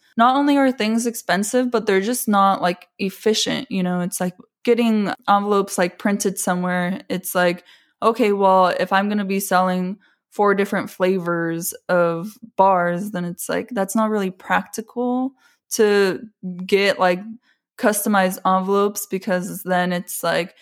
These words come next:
if I sold out of this, of, of this chocolate bar, but I still have more of this, but o-, I only have this, like, envelope left, then, you know, it's like, well, <laughs> I'm kind of screwed and I gotta wait until the other envelopes come in,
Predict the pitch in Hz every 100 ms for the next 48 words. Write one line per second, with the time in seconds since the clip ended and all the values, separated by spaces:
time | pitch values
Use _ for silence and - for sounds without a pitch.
0 | _ - 202 196 - - _ _ 196 190
1 | 202 202 202 196 185 175 190 - _ -
2 | 190 185 - 180 196 240 - 214 208 190
3 | 190 185 185 185 190 _ _ _ _ -
4 | 185 175 - - 180 208 208 214 190 185
5 | 185 175 208 185 190 180 - - - -
6 | 185 190 185 190 190 202 175 175 175 202
7 | - - 208 180 - 185 185 202 226 233
8 | 240 269 - 202 190 - _ _ _ -
9 | 202 190 185 - 180 175 180 - - 190
10 | 208 254 285 262 - 233 262 - 254 262
11 | 226 202 196 190 202 190 208 196 180 190
12 | 190 180 175 170 175 180 - 185 185 240
13 | 214 214